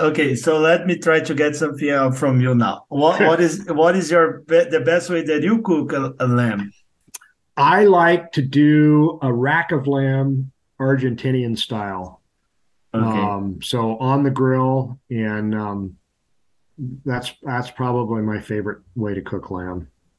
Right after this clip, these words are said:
Speaker 1: That's great. That's great.
Speaker 2: Yep.
Speaker 1: Uh,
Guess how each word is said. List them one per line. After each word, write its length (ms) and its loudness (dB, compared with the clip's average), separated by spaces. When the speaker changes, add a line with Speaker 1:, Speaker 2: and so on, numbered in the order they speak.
Speaker 1:
That's 280 -6
great. 420 -8
That's 200 -6
great. 200 -2
Speaker 2:
Yep. 20 -16
Speaker 1:
Uh, 560 0